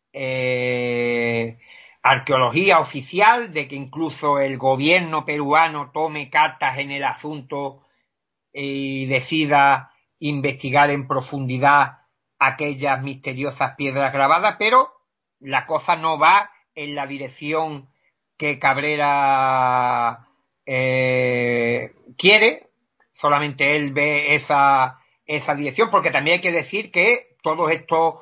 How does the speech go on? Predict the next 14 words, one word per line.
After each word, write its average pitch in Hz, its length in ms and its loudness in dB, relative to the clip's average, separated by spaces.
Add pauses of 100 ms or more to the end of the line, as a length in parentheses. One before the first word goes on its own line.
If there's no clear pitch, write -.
(200)
historiadores 160 1120 0 (840)
y 156 160 0
arqueólogos 151 720 -2
locales, 151 580 0 (300)
lo 143 460 -4
primero 156 640 -2
que, 202 440 -4 (720)
mm, 131 520 -20
detectan 180 640 0
en, 135 520 -10
en 131 240 -18
todo 151 360 -2
este, 143 800 -2 (540)
eh, 123 1500 2